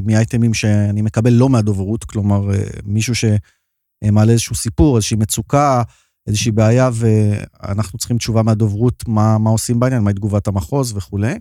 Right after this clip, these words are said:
והממשק השני הוא שיתוף פעולה מול הדוברות,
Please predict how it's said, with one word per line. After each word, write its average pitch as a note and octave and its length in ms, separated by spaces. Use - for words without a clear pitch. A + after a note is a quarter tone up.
והממשק G#2 1040
השני F3 380
הוא D#3+ 300
שיתוף - 280
פעולה F3+ 440
מול A#2 220
הדוברות, A2+ 1200